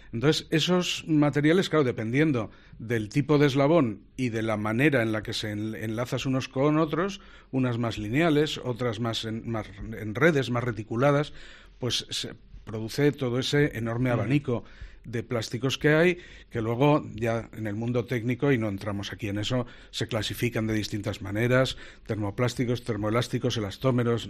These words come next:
Speaker 1: tal, pues hay, ¿no? unas clasificaciones, tienen características muy diferentes, pues los elastómeros estos, el neopreno, eh, la, los cauchos, eh, pues tienen unas propiedades de flexibilidad,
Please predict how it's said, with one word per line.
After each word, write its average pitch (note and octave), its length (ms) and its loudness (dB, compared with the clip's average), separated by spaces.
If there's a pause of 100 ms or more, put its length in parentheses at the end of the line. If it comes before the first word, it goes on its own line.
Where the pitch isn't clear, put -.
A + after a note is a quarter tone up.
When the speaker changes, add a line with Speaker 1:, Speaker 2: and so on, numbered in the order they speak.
(140)
Speaker 1:
tal, A#2+ 240 -4
pues - 200 -12
hay, A#2 240 0 (300)
¿no? C#3+ 180 0
unas C#3+ 280 4
clasificaciones, C#3 880 0 (540)
tienen B2 320 0
características A#2+ 760 -2
muy A#2+ 140 0
diferentes, D3 600 0
pues G2+ 200 -10
los G2 200 -10
elastómeros A#2 720 -2
estos, B2+ 320 -2
el G2+ 140 -2
neopreno, G#2 600 0 (440)
eh, A2 280 -4
la, G#2 340 -2
los G#2+ 280 -6
cauchos, B2+ 600 0 (460)
eh, G#2+ 920 0 (460)
pues - 340 -10
tienen A#2 340 0
unas A#2+ 180 -2
propiedades B2 420 2
de A2 100 -2
flexibilidad, G#2 920 -2